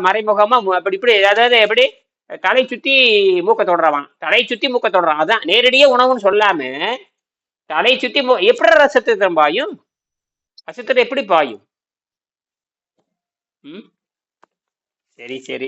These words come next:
இருக்கட்டும், இருக்கட்டும். நல்லா சிக்கிறானுங்க. நம்-, நம்ம கேள்வி, நமக்கு வெங்கடேஷ் நம்மள கேள்வி கேட்டு விட்டும் காட்டித்தான்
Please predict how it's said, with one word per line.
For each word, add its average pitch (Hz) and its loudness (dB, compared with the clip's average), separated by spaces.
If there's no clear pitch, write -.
இருக்கட்டும், 110 -18
இருக்கட்டும். 110 -16
நல்லா 156 -2
சிக்கிறானுங்க. 160 -2
நம்-, 143 -12
நம்ம 151 -2
கேள்வி, 240 2
நமக்கு 170 -6
வெங்கடேஷ் 269 0
நம்மள 226 0
கேள்வி 247 2
கேட்டு 247 2
விட்டும் 196 -2
காட்டித்தான் 165 0